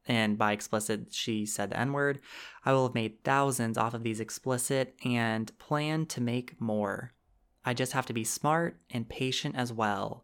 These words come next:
At the right time, when I decide to tell my story, I will tell my story," end quote. <laughs> And clearly, Katina Powell told her story. Former recruits of U O L confirmed that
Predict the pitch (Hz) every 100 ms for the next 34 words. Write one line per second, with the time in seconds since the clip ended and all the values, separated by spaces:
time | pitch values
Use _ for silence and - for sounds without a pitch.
0 | - 123 123 117 127 - - 135 127 135
1 | 147 143 117 117 113 127 - 139 135 -
2 | 139 139 135 - 147 147 151 156 - _
3 | _ 117 107 98 101 110 117 107 - 117
4 | 107 107 110 - 104 101 95 101 123 -
5 | _ _ 131 120 113 - 107 98 98 -
6 | _ - - - - 120 113 - 143 151
7 | 165 170 175 170 - - 123 - 147 147
8 | 147 127 127 131 123 - 127 135 131 -
9 | 120 120 - 107 101 98 98 117 - _
10 | - - 160 185 196 147 - 160 170 165
11 | - - 127 123 117 117 120 113 113 110
12 | 110 117 - 123 120 - 143 156 127 -
13 | 117 107 107